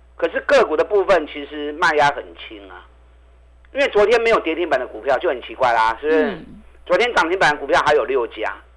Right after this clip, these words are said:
Speaker 1: 昨天跌三趴以上的公司，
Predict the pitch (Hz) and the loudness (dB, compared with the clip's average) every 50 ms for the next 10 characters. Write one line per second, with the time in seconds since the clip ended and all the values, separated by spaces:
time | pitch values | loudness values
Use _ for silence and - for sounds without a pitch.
0 | - - - - - - - - - - - - - - - - 170 190 208 240 | -20 -20 -20 -20 -20 -20 -20 -20 -20 -20 -20 -20 -20 -18 -4 2 2 2 4 4
1 | 254 247 247 - - 190 175 185 185 185 - 208 202 208 196 196 196 196 170 139 | 2 2 2 0 0 2 2 2 2 4 2 2 2 2 2 2 2 2 2 0
2 | 127 - 180 160 156 143 - - 151 151 151 143 - - 147 151 151 | -4 -2 -2 -2 0 -2 -2 -2 -2 -2 -2 -6 -10 -12 -14 -16 -16